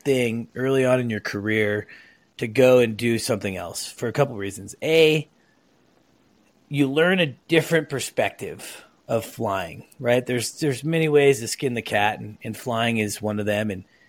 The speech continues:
different operations have different expectations of, of how they want you to fly their helicopters.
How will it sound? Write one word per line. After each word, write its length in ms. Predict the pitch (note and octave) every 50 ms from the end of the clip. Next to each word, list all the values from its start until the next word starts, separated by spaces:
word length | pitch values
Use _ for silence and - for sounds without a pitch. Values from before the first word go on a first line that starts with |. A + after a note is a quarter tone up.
| _ _ _
different 260 | - C#3 B2+ C#3 B2+
operations 640 | A#2+ A#2 A#2 A2+ G#2+ G#2 G#2 A2 A2+ - A2+ G2+ -
have 140 | G#2+ F#2+ -
different 280 | - G#2 - - G2+
expectations 880 | G2+ G#2 - - - G2+ - - - G#2+ G#2 G2 - G#2 G2+ G2+ F#2+ F#2+
of, 220 | G2 G2+ - - -
of 140 | B2 A2+ -
how 260 | A#2+ A#2 A2+ A2 G#2+
they 160 | A2 A#2 A2+
want 260 | G#2+ A2 A#2 A#2+ G2+
you 120 | G#2 A2+ G2+
to 80 | G2
fly 360 | - - - A#2 A2 A2 A2
their 180 | G#2+ G#2+ G2+ G2
helicopters. 920 | F#2 G#2 F#2 F#2+ G2 - - F#2+ G2+ - _ - F2 - C3 - -